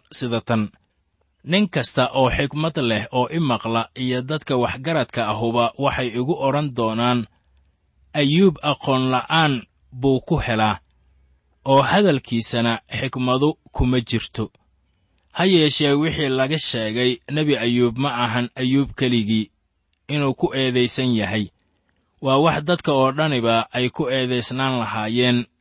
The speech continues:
haddii sidaasi loo tijaabin lahaa. Mar waliba waxaannu jecelnahay inaan iska hadalno oon afka furanno, innagoo aan aqoon lahayn,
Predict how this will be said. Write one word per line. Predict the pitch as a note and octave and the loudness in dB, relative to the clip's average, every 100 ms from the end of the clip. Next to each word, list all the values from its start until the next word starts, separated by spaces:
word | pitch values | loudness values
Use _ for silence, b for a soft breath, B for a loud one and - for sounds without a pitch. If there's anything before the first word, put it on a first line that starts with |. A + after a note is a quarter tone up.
| _ | _
haddii | - B2 A#2 C#3 | -6 -6 -2 -2
sidaasi | B2+ F3+ D#3+ A#2+ - C3 B2+ B2+ - | 0 0 2 2 0 -2 -2 -2 -2
loo | C3+ C3+ | -2 0
tijaabin | C3 A2+ B2+ A#2 A#2+ A2+ | -4 -2 0 0 -2 -2
lahaa. | G2+ G#2+ G#2+ _ _ _ _ _ _ _ _ _ - | -2 -2 -2 _ _ _ _ _ _ _ _ _ -8
Mar | C#3 G3+ | 2 6
waliba | G3+ D3 C3 C3 | 6 6 4 2
waxaannu | C3+ D3+ D3 C3+ C3+ | 2 0 0 -2 -2
jecelnahay | B2+ B2 C#3+ D#3 A#2 A2 A#2 A#2 - | -4 -4 -2 0 0 2 2 2 -2
inaan | D3 C#3 B2+ B2 | -2 0 0 0
iska | B2 - D#3 | -4 -4 -4
hadalno | B2 G#2 G#2+ A2 A#2 G#2+ _ _ | -4 -4 -2 0 -2 -4 _ _
oon | C3 B2 C3 | -4 -2 -2
afka | C#3 - | -6 -4
furanno, | A2 A2+ G#2 G2+ G2+ G2 _ _ _ _ _ _ - | -6 -4 -2 0 -2 -4 _ _ _ _ _ _ -10
innagoo | C3+ D#3+ F3 D3 | -4 -2 2 2
aan | B2+ C3 | 2 -2
aqoon | B2 - C#3 C3 A#2+ | -4 -2 0 0 0
lahayn, | G#2 A#2+ A2 | 0 0 0